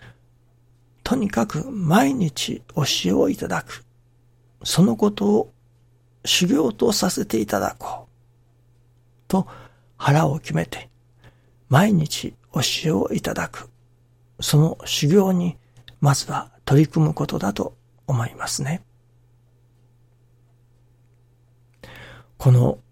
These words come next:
教えをいただく、教えを聞く、調教という修行の取り組みなしには、信心の新しい世界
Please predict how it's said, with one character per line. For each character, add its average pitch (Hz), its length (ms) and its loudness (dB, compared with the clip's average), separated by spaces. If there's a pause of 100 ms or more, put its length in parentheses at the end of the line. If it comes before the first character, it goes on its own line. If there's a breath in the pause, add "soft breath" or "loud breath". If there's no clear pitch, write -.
(380)
教 156 340 -2
え 151 40 2
を 139 220 2
い - 60 -2
た 160 120 -4
だ 147 140 -6
く、 - 240 -18 (1600)
教 156 80 0 (200)
え 156 80 0
を - 160 0
聞 - 220 -10
く、 - 160 -12 (640)
調 160 260 2
教 - 400 2 (180)
と 175 160 4
い 196 160 2
う - 200 0 (960)
修 - 240 2
行 170 260 6
の 165 260 2 (120)
取 160 200 4
り - 40 -12
組 175 300 0
み 160 60 -6
な 175 120 -2
し - 160 -6
に 214 120 -2
は、 - 200 -6 (1200 loud breath)
信 139 260 4
心 151 240 -2
の 123 220 -4 (180)
新 143 360 0
し - 260 -2
い - 40 -4
世 - 180 -6
界 - 240 -6